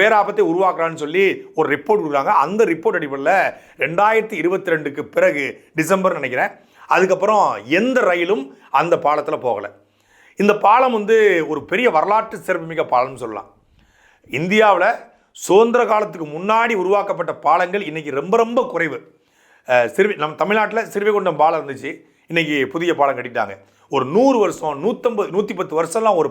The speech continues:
பாலம் நிலைச்சு நிக்கிறது. டேமேஜ் ஆயிருக்கு, சூறாவளியை பார்த்துருக்கு,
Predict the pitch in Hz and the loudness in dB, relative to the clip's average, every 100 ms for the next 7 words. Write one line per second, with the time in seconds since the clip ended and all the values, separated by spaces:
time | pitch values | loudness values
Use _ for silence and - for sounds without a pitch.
0 | - 160 175 196 139 151 190 - 196 226 | 0 2 2 0 -4 -6 -6 -6 -10 -10
1 | 226 _ - 165 175 120 - _ _ - | -10 _ -6 -2 -2 -2 -6 _ _ -2
2 | 135 165 170 151 147 143 135 147 139 170 | 0 2 0 0 -2 -4 -6 -8 -4 0
3 | 180 160 151 139 131 135 | 0 2 -2 -4 -8 -8